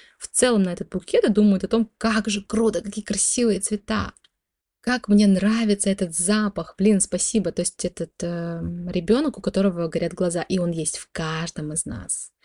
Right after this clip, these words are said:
То есть даже в том самом снобе, к ворчливом чуваке, который такой задрот, зануда, всё равно в нём есть этот внутренний ребёнок.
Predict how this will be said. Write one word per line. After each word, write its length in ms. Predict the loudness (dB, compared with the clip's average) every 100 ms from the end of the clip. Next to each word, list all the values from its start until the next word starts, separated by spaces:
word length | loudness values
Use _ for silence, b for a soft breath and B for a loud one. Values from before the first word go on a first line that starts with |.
| _ _ _ _
То 120 | -2
есть 160 | -2 -2
даже 320 | 0 0 0
в 100 | -4
том 220 | 0 0
самом 500 | 2 0 -2 -4 -2
снобе, 1120 | -2 0 0 0 0 0 0 -2 -2 -4 -4 -10
к 140 | -12
ворчливом 1160 | -6 -6 -8 -8 -4 -4 -2 0 0 -2 -6 -6
чуваке, 880 | -4 -2 -2 -4 -8 -6 -2 0 -2
который 520 | -6 -6 -4 -2 -4
такой 320 | -4 -6 -6
задрот, 760 | -4 -4 -4 -4 -4 0 -2 -2
зануда, 640 | -4 0 0 0 -2 -6
всё 220 | -6 -6 -4
равно 320 | -2 -2 0
в 60 | -2
нём 180 | -4
есть 320 | -4 -6 -8 -10
этот 260 | -6 -6
внутренний 420 | -4 -6 -4 -4
ребёнок. 640 | -4 -6 -8 -10 -14 -18